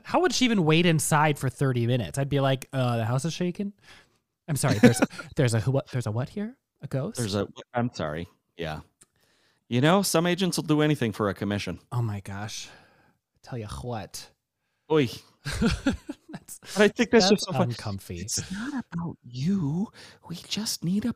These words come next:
Speaker 2: bigger house."
Speaker 1: Oh, Sonia
Speaker 2: "You can
Speaker 1: dear.
Speaker 2: come with
Speaker 1: I think
Speaker 2: me."
Speaker 1: the ghost liked the house more than he liked you. That's
Speaker 2: Weird.
Speaker 1: full on poltergeist right there.
Speaker 2: <laughs> I know.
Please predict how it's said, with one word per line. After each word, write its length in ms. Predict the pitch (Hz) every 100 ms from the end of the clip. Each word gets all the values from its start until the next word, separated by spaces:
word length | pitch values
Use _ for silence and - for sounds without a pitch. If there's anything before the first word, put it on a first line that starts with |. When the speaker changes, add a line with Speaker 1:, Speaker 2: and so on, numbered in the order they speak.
| -
Speaker 2:
bigger 260 | 175 -
house." 1000 | 226 - - 269 320 226 101 - - - _ _ _ _ _ - -
Speaker 1:
Oh, 180 | 139 127
Sonia 300 | - 123 202
Speaker 2:
"You 60 |
can 100 | 113
Speaker 1:
dear. 160 | 110 107
Speaker 2:
come 220 | 254 226 175
with 260 | 285 - -
Speaker 1:
I 20 |
think 120 | 156 160
Speaker 2:
me." 80 | 262
Speaker 1:
the 80 |
ghost 360 | 120 127 120 -
liked 180 | 113 101
the 80 | 104
house 320 | 120 110 -
more 120 | 101
than 120 | 98
he 80 | 95
liked 300 | 95 98 -
you. 200 | 101 - - - _ -
That's 180 | - 160
Speaker 2:
Weird. 100 | 160
Speaker 1:
full 120 | 156
on 140 | 113
poltergeist 640 | 98 127 135 110 92 98 -
right 160 | 95
there. 300 | - 110 92 - _ _ _
Speaker 2:
<laughs> 400 | _ _ 226 -
I 60 | 208
know. 380 | 214 214 110